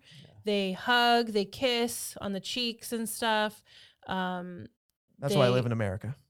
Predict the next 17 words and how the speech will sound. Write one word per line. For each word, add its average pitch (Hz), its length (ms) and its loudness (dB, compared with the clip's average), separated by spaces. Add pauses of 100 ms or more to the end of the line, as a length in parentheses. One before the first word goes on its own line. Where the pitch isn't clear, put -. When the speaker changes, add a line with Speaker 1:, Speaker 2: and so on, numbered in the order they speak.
(880)
Speaker 3:
<laughs> - 380 -18
Speaker 2:
Maybe, 180 640 -4 (160)
okay. 165 640 -6
Speaker 3:
<laughs> - 1400 -16
Speaker 2:
America 247 400 4
just 247 160 -2
has, 226 320 2
and 214 180 -2
it 208 140 -4
probably 220 320 2
has 285 300 0
to 277 120 -6
do 254 440 -4
with 214 340 -4
the 214 80 -2
puritanical 220 800 -4
heritage 269 720 -4